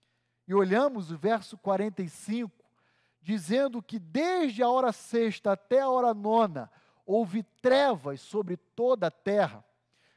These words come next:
nós estamos falando que das nove horas da manhã às quinze horas ou três horas da tarde, Jesus esteve dependurado de forma injusta no madeiro.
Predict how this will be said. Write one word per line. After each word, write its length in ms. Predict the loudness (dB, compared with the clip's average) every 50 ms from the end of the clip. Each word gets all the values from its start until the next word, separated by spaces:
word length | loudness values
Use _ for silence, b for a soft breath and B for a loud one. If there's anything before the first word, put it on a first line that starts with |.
| _ _
nós 240 | 0 2 2 2 2
estamos 380 | -4 -4 -4 -4 -2 -4 -8 -4
falando 560 | 0 0 0 2 2 2 0 0 -2 -6 -10
que 120 | -10 -8
das 300 | 0 0 0 0 0 -2
nove 560 | -6 -2 0 2 4 4 2 2 0 -2 0
horas 320 | 2 2 4 4 4 2 2
da 160 | 0 -2 -2
manhã 420 | -2 -2 -2 0 0 -2 -2 -4 -8 _ _ _ _ _ _ _ _ _ _ _ _ _ _ _ _ _
às 300 | -4 -4 -2 -2 -4 -8 -16 _ _ _
quinze 540 | -6 -2 -2 -2 -2 -4 -8 -8 -8 -6 -2
horas 380 | 2 2 2 2 2 0 -4
ou 100 | -6 -10
três 480 | -10 _ -4 -4 -2 -2 -4 -6 -6 -4
horas 240 | -2 -2 -2 -2 0
da 100 | -2 -4
tarde, 580 | -4 -2 -2 -2 -2 -2 -6 -12 _ -20 _ _ _ _ _ _ _ _ _ _ _ _ _
Jesus 560 | _ -6 -4 -4 -4 -4 -8 -10 -10 -10 -10
esteve 580 | -12 -14 -14 _ 0 2 2 2 2 0 -6 -10
dependurado 1500 | -8 -6 -4 -4 -4 -4 -6 -6 -4 -4 -4 -4 -6 -6 -4 -2 0 0 0 0 0 -2 -6 -8 -12 -12 -12 -14 -16 _ _ _ _ _ _ _ _ _
de 140 | _ -20 -20
forma 360 | -14 -8 -6 -6 -6 -6 -8
injusta 800 | -10 -10 -12 -12 -12 -12 -12 -12 -14 -14 -10 -8 -8 -8 -8 -12 _ _ _ _ _ _ _ _
no 100 | -18 -12
madeiro. 540 | -10 -10 -10 -10 -10 -16 -16 -16 -18 -20